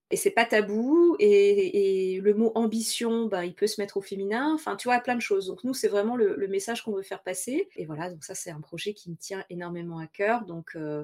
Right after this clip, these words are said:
donc si tu veux, mes activités de, de, de copywriting, et cetera, bah, ça passe aussi via les badass. Euh, voilà, c'est un mélange entre moi, euh, toute seule, euh, copywriter,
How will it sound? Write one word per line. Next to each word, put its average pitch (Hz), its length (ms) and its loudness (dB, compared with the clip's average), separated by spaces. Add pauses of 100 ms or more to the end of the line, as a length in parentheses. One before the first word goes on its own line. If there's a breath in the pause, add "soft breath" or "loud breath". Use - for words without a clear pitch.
donc 180 120 -4
si 220 120 -4
tu 233 120 -4
veux, 262 100 4
mes 220 180 6
activités 226 560 2
de, 208 260 4
de, 185 200 -4
de 180 180 -8
copywriting, 208 1040 0
et 196 80 -4
cetera, 196 560 0
bah, 190 140 -2
ça 185 180 -6
passe 220 300 0
aussi 208 260 -6
via 185 220 -2
les 180 120 -2
badass. 170 680 -2
Euh, 175 60 -8
voilà, 156 260 -8
c'est - 120 -12
un 175 80 -6
mélange 185 480 -2
entre 190 300 0
moi, 196 480 0
euh, 170 40 -4 (120)
toute - 180 -14
seule, 202 360 4
euh, 170 100 0
copywriter, 196 880 0